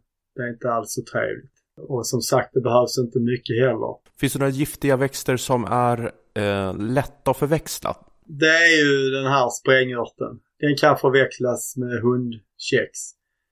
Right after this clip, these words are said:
Speaker 1: Sen har vi även, eh, eh, det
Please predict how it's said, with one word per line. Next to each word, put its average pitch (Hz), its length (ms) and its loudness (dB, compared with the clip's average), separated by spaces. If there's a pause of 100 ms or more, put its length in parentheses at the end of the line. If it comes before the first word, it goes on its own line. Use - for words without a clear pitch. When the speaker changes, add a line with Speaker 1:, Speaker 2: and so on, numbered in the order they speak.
(120)
Speaker 1:
Sen 135 240 2
har 127 220 6
vi 131 80 6
även, 147 520 4
eh, 127 240 -6 (580)
eh, 127 400 0
det 131 100 4